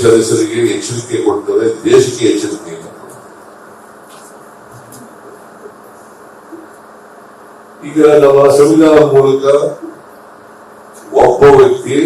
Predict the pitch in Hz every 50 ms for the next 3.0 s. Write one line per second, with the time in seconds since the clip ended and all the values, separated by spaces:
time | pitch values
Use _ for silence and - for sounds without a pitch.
0 | - - - - - - - - - - - - - - 139 143 143 131 - 147
1 | 156 - 120 123 135 - - - - - - - - 107 - 123 123 123 117 107
2 | 104 98 98 98 - - - - - - - - - - - - - - -